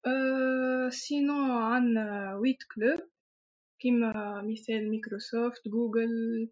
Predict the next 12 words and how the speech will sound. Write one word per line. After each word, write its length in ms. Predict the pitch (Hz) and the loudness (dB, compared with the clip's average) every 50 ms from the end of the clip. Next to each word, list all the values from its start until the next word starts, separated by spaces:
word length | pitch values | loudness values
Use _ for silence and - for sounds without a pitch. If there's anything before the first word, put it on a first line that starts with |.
| _ 226 | _ -4
بايثون، 680 | 220 226 233 226 - - 226 220 220 220 220 214 214 220 | -2 0 0 -2 -2 -4 -6 -4 -2 -2 -2 -2 -4 -4
انكتوس. 800 | 220 202 196 190 - - - 233 294 339 - - - - - - - 226 | -6 -6 -6 -8 -12 -12 -10 -8 -8 -8 -8 -12 -16 -18 -20 -16 -12 -8
بون، 360 | 202 226 247 233 208 - - - | -6 -4 -2 -2 -4 -6 -8 -12
تبارك 320 | - 220 233 247 247 - 262 | -10 -8 -8 -8 -6 -4 -4
الله 160 | 254 240 226 | -2 0 0
عليهم، 580 | 208 196 220 247 254 269 294 285 294 285 262 254 | 0 0 -2 -2 -2 -2 -2 -2 -2 -2 -2 -4
سورتو 580 | - - 226 - _ _ - 226 214 214 - - | -4 -8 -18 -18 _ _ -8 -8 -8 -8 -6 -6
معناتها 420 | 202 226 226 - 226 214 202 202 _ | -6 -8 -6 -6 -6 -6 -6 -6 _
تبارك 200 | 220 220 220 269 | -6 -4 -2 0
الله 140 | 254 240 233 | 0 2 2
عليهم 280 | 233 233 233 220 208 | 2 2 2 2 2
مايكروسوفت 580 | 208 226 - - 208 208 - - 226 226 - | 0 0 0 -2 -4 -4 -4 -4 -6 -6 -6